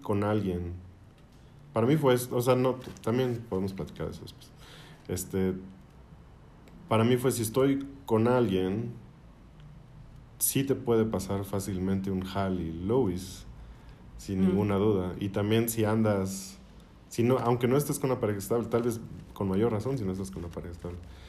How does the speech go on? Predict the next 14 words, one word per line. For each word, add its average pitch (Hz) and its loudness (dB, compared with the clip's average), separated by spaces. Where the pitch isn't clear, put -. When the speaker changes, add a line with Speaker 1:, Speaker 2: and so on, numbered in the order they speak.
Speaker 1:
si - 0
andas 113 4
por 104 0
el, 92 -2
el 95 -2
mundo 98 0
del 95 -2
tingo 101 -2
al 95 -4
tango, 95 -4
o 85 -12
como 85 -10
quieras 87 -6
decirlo, 90 -10